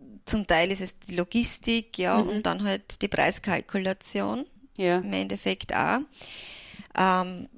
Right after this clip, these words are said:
Speaker 1: aber es funktioniert, man macht halt dann die Margen ein bisschen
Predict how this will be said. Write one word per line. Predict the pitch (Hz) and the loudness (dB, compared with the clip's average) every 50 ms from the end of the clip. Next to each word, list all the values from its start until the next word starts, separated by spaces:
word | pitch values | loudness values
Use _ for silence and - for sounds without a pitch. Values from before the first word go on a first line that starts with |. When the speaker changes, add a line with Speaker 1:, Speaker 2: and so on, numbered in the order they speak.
| - 120 110 110 110 - - - - - _ _ - | -20 -20 -18 -16 -16 -14 -14 -16 -16 -20 _ _ 0
Speaker 1:
aber | - 180 180 190 190 | 2 2 4 4 4
es | 160 190 - - | 4 2 0 0
funktioniert, | - 214 220 214 - - - - 233 220 208 196 196 208 214 220 208 - - | 0 0 0 -2 -2 -2 -2 0 0 0 0 -2 0 0 2 2 0 0 -2
man | 190 180 180 180 | -2 -2 -2 0
macht | 180 175 - - - | -2 -4 -4 -4 -2
halt | 220 208 - | -2 0 0
dann | 196 190 190 | 0 -2 -2
die | 196 | -4
Margen | 185 175 - - 170 214 220 220 | -2 0 2 2 2 2 2 -2
ein | 208 | -2
bisschen | - 202 - - - | -2 -4 -6 -8 -14